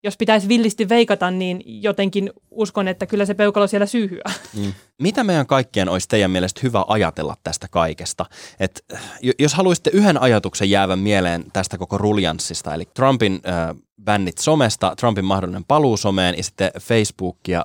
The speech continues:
Speaker 2: vahtiva konklaavi, korkeammaksi oikeudeksikin nimetty, niin jos haluaisit yhden ajatuksen jäävän mieleen, niin mikä se olisi?
Speaker 1: Ehkä jotenkin se, että tää,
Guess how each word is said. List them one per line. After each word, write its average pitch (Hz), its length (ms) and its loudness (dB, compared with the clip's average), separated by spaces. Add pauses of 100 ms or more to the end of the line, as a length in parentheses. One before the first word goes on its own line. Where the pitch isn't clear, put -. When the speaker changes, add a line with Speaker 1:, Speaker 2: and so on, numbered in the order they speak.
(120)
Speaker 2:
vahtiva 90 480 -2 (140)
konklaavi, 90 680 0 (760)
korkeammaksi 92 540 0
oikeudeksikin 92 580 0
nimetty, 95 340 -4
niin 95 160 -4
jos 120 160 0
haluaisit 170 260 -4
yhden 220 300 0
ajatuksen 101 440 2
jäävän 87 240 -2
mieleen, 90 320 -4
niin 90 100 -8
mikä 170 200 -2
se - 160 -8
olisi? - 340 -12 (180)
Speaker 1:
Ehkä 220 140 -8
jotenkin 254 300 0
se, 233 160 0
että 202 160 -4
tää, 190 300 2